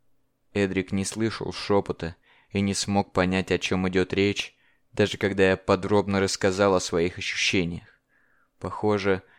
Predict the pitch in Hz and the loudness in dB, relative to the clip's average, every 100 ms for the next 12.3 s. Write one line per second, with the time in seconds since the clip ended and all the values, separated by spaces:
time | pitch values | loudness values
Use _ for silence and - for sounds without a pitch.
0 | _ _ 101 95 92 - 98 92 - 95 | _ _ -2 2 0 2 0 0 -2 2
1 | 90 90 92 - - 82 - 90 92 95 | 4 2 0 -4 -6 -6 -8 -8 0 2
2 | 95 - _ _ _ 90 98 92 92 - | 2 -2 _ _ _ -2 0 2 -2 -2
3 | 95 92 90 95 90 - - 95 107 _ | -2 -2 0 2 2 0 -10 -14 -16 _
4 | _ _ _ _ _ 104 101 110 107 95 | _ _ _ _ _ -4 0 0 0 -4
5 | 87 85 - _ - - 101 101 95 - | -8 -10 -14 _ -10 -6 0 0 0 -4
6 | 107 104 - 95 87 90 98 98 92 90 | -4 -2 0 0 2 4 4 2 0 -4
7 | 98 90 - 87 92 90 90 92 98 101 | -4 -4 -6 -6 -4 -4 -2 -2 0 0
8 | 85 82 98 _ _ _ _ _ 98 95 | -2 -8 -16 _ _ _ _ _ -6 -4
9 | - - 113 107 - 85 - _ _ _ | -4 0 0 0 -6 -14 -16 _ _ _
10 | 98 92 - 101 104 101 - - 98 92 | -6 -2 -2 0 4 4 4 2 2 0
11 | 92 90 95 95 92 98 101 95 92 95 | -4 -4 -8 -2 0 2 2 2 2 2
12 | 104 98 95 | 2 0 -4